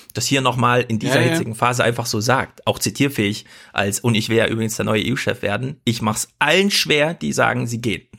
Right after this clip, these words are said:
Speaker 1: <laughs> Also nicht schlecht.
Speaker 2: Warum
Speaker 1: An der
Speaker 2: hast du
Speaker 1: Stelle.
Speaker 2: recht? Warum hast du recht? Weil seitdem May das am, diese Woche rausgebracht hat, hat Brüssel geschwiegen.
Speaker 1: <laughs> Genau.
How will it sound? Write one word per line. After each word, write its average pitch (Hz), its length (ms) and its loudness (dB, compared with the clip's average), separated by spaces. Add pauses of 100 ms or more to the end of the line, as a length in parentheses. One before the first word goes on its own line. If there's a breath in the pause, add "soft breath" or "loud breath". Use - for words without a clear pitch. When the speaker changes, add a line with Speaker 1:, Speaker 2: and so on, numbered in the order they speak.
Speaker 1:
<laughs> 123 80 -6 (720 loud breath)
Also 127 220 -2
nicht 175 140 -2
schlecht. - 360 -4 (240)
Speaker 2:
Warum 104 220 2
Speaker 1:
An 110 60 6
der 113 80 4
Speaker 2:
hast 107 120 -2
du 117 60 0
Speaker 1:
Stelle. 92 100 -2
Speaker 2:
recht? - 320 -4 (380 loud breath)
Warum 95 260 2
hast 98 160 -2
du 101 60 0
recht? 98 380 0 (260)
Weil 82 500 2 (460)
seitdem 92 760 0
May 92 300 2
das - 400 -2
am, 87 440 -4
diese 95 280 -2
Woche 95 160 2
rausgebracht 101 680 0
hat, 110 220 -2
hat - 360 -6
Brüssel 95 440 0
geschwiegen. 131 640 0 (580 soft breath)
Speaker 1:
<laughs> - 220 -6
Genau. 151 300 -2